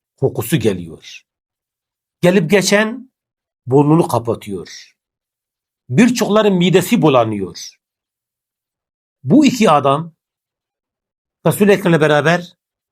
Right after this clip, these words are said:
bu leşin yanından geçerken fakale, Resul-i Ekrem buyurdu, "Enhişa minha."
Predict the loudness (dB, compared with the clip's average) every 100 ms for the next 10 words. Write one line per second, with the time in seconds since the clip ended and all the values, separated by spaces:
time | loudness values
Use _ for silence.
0 | _ _ _ 2 4 2 0 2 2 2
1 | 2 2 0 0 0 0 0 -2 -2 -10
2 | _ -4 -2 0 0 -2 -4 -4 -4 -6
3 | -6 -8 -8 -12 -16 -20 _ _ _ _
4 | _ _ _ -2 0 0 2 2 0 0
5 | 0 2 0 -2 -2 4 4 6 2 2
6 | 0 -2 -10